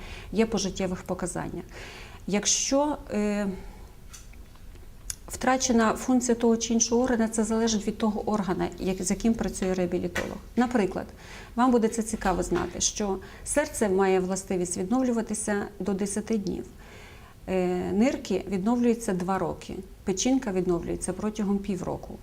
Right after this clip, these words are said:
Якщо ми ці фактори не врахуємо і будемо займатися тільки десять днів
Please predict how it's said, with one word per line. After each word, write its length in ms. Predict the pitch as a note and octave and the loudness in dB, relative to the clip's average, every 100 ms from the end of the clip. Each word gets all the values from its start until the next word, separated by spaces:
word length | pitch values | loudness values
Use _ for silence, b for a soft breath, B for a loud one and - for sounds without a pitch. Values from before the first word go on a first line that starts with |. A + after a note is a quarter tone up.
| - | -4
Якщо 380 | F#3+ F#3+ - | -2 0 2
ми 140 | C#4+ A#3+ | 4 4
ці 160 | A#3+ | 2
фактори 500 | A3 A3+ G#3+ - F#3+ F#3+ | 0 2 0 -2 0 2
не 140 | G#3+ | 2
врахуємо 720 | A#3 A#3+ - F#3+ F3 F3 G3+ A#3+ B B B - | 2 0 0 2 2 0 -4 -6 B B B 0
і 80 | G#3+ | 2
будемо 280 | D4 C#4 | 4 4
займатися 580 | B3 A#3+ A#3+ A#3 G3 - | 6 6 6 4 2 0
тільки 320 | G#3 A#3+ A#3 | 2 0 2
десять 360 | G#3 B3+ B3+ A3 | 4 4 6 4
днів 280 | G#3+ F#3+ | 6 6